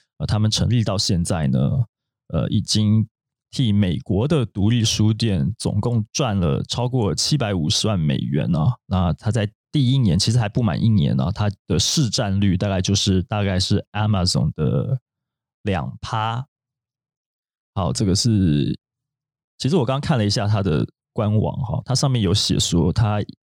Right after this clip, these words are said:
现在帮美国独立书店赚的钱已经到七百八十多万了哈，这个网站蛮有意思的。那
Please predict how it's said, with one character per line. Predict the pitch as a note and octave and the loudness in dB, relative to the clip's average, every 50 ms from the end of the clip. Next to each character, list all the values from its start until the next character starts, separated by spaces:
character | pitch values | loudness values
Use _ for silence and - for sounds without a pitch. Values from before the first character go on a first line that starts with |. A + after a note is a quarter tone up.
| _ _ _ _ | _ _ _ _
现 | - - - A#2+ G#2+ | -6 -2 0 0 0
在 | G2 - G#2+ F#2+ F2 D#2 - - _ _ _ _ _ _ - | 0 0 0 0 -2 -2 -4 -6 _ _ _ _ _ _ -6
帮 | A#2 G#2 G#2+ | -2 0 2
美 | G#2 F2+ D2 | 2 2 2
国 | - E2 F2+ | 0 0 0
独 | - F2 F#2 | 2 2 2
立 | G2+ G#2 | 2 2
书 | - - A2+ | 2 2 0
店 | G#2 G#2 G2+ | 0 0 0
赚 | - - G2 F2+ | 0 -2 -2 -2
的 | F#2 | -2
钱 | F2 - - - C#2+ D2+ D2 | -2 0 0 0 2 2 2
已 | F2+ D2+ | 2 2
经 | D#2 F2+ F2 G2+ G2 G#2 | 2 2 2 2 2 0
到 | - A2+ F#2 D#2+ C2+ B1 - - - _ _ _ _ _ _ _ | -2 -2 -2 0 0 -2 -2 -4 -6 _ _ _ _ _ _ _
七 | - - - D3+ E3 | -4 -2 0 0 0
百 | C#3 G#2 F2 | 0 0 -2
八 | E2+ - G#2+ A2 | -4 -4 -2 -2
十 | A#2+ - - - - C3 - | -2 -2 -2 -2 -2 -4 -2
多 | - G2+ D#2 D#2+ F2 F#2+ | -2 0 0 2 2 0
万 | G2 D#2+ A#1 | 0 0 -2
了 | C2 A1+ G#1 - | -2 -2 0 0
哈， | G#2+ A#1 A#1+ - | 0 0 -2 -2
这 | - C3 | -2 -2
个 | A2 - F#2 E2 D#2 | 0 0 0 2 2
网 | E2 C2+ D2+ F#2 | 2 2 2 0
站 | G#2 A#2 G#2 F#2+ | 0 0 0 0
蛮 | F2 G2 G2 B2+ C3+ | 0 0 0 2 2
有 | B2 G2+ - | 0 0 0
意 | - D#3 C3+ G#2+ | 0 2 2 2
思 | G2+ - - - G2 - - | 2 0 0 0 -2 0 0
的。 | - - - - - _ _ _ _ _ - | 0 0 0 -2 -4 _ _ _ _ _ -4
那 | C3 B2+ B2+ B2+ B2 A#2 G#2+ G#2+ G2 G2+ F#2 F2+ E2+ D2+ E2 | -2 0 0 0 0 0 0 0 0 2 2 2 2 2 2